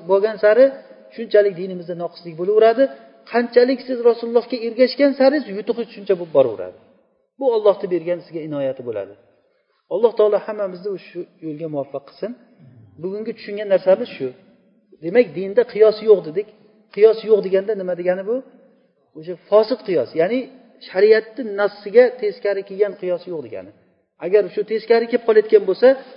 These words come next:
bu qiyos nima? Fasid deyiladi, saqitul e'tibor deyiladi. Bu qiyos olinmaydi. Odamlarni butkul adashtirgan narsa mana shu qiyos bo'lgan. Mana hozir misollarimizdan kelib chiqyaptiki, hammasi shunday bo'lib kelgan.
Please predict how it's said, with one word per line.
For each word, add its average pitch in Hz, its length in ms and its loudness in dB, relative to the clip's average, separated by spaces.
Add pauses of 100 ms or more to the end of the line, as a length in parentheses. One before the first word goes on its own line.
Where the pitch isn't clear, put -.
(200)
bu 196 120 6 (120)
qiyos 185 340 0 (1200)
nima? 180 220 -4
Fasid 185 440 2
deyiladi, 147 460 0 (460)
saqitul 226 500 0
e'tibor 175 440 2
deyiladi. 160 400 -6 (100)
Bu 156 140 -20
qiyos 151 280 -6
olinmaydi. 175 500 -6 (440)
Odamlarni 202 520 6
butkul 208 440 0
adashtirgan 220 640 4
narsa 190 240 -6
mana 170 180 -6
shu 170 120 -12
qiyos 165 260 -8
bo'lgan. 98 260 -12 (460)
Mana 233 160 2
hozir 190 240 2
misollarimizdan 170 720 -2
kelib 156 180 -14
chiqyaptiki, 156 420 -10 (500)
hammasi 226 480 -6
shunday 175 260 -10
bo'lib 165 160 -14
kelgan. 98 260 -12